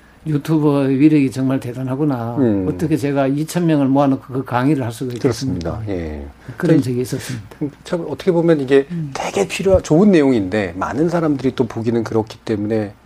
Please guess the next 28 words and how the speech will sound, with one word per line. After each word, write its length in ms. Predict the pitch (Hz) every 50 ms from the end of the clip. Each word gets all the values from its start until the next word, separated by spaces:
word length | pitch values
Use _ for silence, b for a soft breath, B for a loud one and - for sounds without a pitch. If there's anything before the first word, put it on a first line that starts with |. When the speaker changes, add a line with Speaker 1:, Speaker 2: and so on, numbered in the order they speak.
| _
Speaker 2:
노출이 260 | - 123 117 - - 113
안 100 | 98 92
됐다가 440 | 107 - - 107 98 113 151 214 -
우연한 440 | - 120 131 190 247 247 240 214 185
계기로 360 | 151 147 131 123 123 113 110 107 -
또 80 | 135
Speaker 1:
그렇죠. 220 | 147 151 - - 156
Speaker 2:
이렇게 100 | 131 120
Speaker 1:
우연한 280 | 135 135 143 135 135 139
Speaker 2:
커진 340 | 131 - 196 180 120 170 160
Speaker 1:
계기로, 160 | 135 117 101
Speaker 2:
거고 180 | 85 98 95 85
Speaker 1:
예, 20 | -
예. 40 | 113 -
Speaker 2:
그게 140 | - 135 135
눈덩이처럼 640 | 123 135 165 175 226 202 185 - - 139 131 120 113
이제 220 | 104 101 101 92 -
Speaker 1:
예. 200 | 143 131 117 110 104
Speaker 2:
십만 340 | 98 - 185 185 175 170 151
넘게 240 | 123 107 101 - 110
이제 120 | 104 95 95
Speaker 1:
예. 40 | 107
Speaker 2:
커지신 380 | 110 104 160 - 143 139 143 120
거잖아요. 580 | 110 90 95 90 85 110 175 208 151 98 82 - B B B B B B B B B B B -
뭐, 180 | 151 143 139 143
아까 140 | 139 - 143
이제 120 | 143 135 -
백만이 1300 | - 131 143 156 147 147 135 123 123 - - - - - - - - - - - - 147 143 135 123